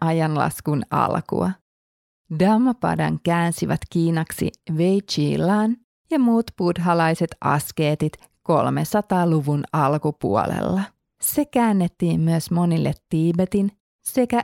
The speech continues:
Etelä- ja Kaakkois-Aasian kansankielillä. Latinaksi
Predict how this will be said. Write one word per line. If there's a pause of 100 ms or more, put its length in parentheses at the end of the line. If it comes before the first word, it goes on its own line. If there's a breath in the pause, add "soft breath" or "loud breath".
Etelä- (260)
ja
Kaakkois-Aasian
kansankielillä. (1700)
Latinaksi